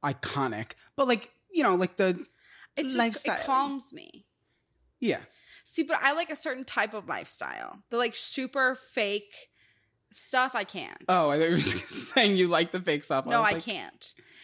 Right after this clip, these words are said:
Speaker 2: But when it's just someone has an aesthetic life that they're just good at setting the camera up, and that you can just tell that there's, like,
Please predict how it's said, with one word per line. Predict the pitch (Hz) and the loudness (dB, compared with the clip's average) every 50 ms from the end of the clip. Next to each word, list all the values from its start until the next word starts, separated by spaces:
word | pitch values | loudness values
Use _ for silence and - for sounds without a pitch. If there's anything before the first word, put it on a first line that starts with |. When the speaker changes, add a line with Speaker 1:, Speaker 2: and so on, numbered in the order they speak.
| - - _ - | -20 -20 _ 0
Speaker 2:
But | 285 285 277 240 233 - - 233 | 4 4 4 4 2 0 -4 -4
when | 277 311 330 | -2 -2 -2
it's | 339 320 - | -2 -4 -6
just | - 381 - - | -6 -8 -6 -6
someone | 370 320 311 311 311 302 285 - _ - - | -6 -6 -4 -4 -4 -6 -8 -10 _ -8 -4
has | - 262 262 | -4 -2 -2
an | 277 254 | -2 -4
aesthetic | 233 - - - 233 214 214 226 220 - | -6 -6 -6 -2 0 0 0 0 -2 -4
life | 202 170 160 165 175 202 226 - | -4 -2 -2 -2 -2 -4 -4 -6
that | 208 185 156 | -8 -6 -4
they're | 196 202 | -4 -2
just | 202 208 208 - - _ - | -2 -4 -6 -6 -10 _ -6
good | 214 214 202 | -4 -4 -4
at | - - | -6 -8
setting | - - 220 202 196 | -8 -8 -8 -6 -6
the | 185 | -8
camera | 180 - 214 185 175 180 196 160 139 | -10 -8 -8 -8 -6 -4 -4 -2 -2
up, | 196 214 226 - | -2 -2 -4 -4
and | 240 226 208 | -8 -10 -8
that | 196 202 - 262 | -8 -10 -8 -10
you | 262 226 | -8 -6
can | - 294 | -4 -4
just | 294 285 - - - | -4 -4 -8 -12 -10
tell | - 233 233 233 240 | -4 0 0 0 0
that | 240 - | -2 -2
there's, | 214 214 208 - | -4 -6 -4 -4
like, | 208 190 190 180 - | -4 -4 -4 -6 -10